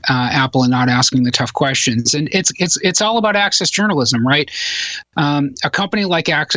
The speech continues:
Apple c-, tightly controls the flow of information to journalists and can easily shut out, uh, journalists who ask questions that make them uncomfortable or ask them questions that they don't want to answer.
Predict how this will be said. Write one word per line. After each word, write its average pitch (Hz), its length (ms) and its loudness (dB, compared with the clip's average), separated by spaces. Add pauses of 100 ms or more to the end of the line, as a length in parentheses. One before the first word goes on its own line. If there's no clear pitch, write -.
Apple 151 500 -2
c-, 160 160 2
tightly 170 320 -4
controls 127 680 -2
the 120 80 -4
flow 139 200 2
of 139 120 0
information 131 540 2
to - 80 0
journalists 117 720 0
and 135 280 2
can 135 160 0
easily 165 380 2
shut 135 260 2
out, 120 340 0 (480)
uh, 131 220 0
journalists 151 640 0
who 143 160 0
ask 127 240 2
questions 147 500 2
that 123 100 0
make 131 180 2
them 135 120 4
uncomfortable 135 640 0
or 123 80 0
ask 127 240 2
them 135 100 0
questions 123 580 0
that 123 160 0
they 123 100 0
don't 120 160 0
want 113 140 2
to 104 100 0
answer. 117 360 0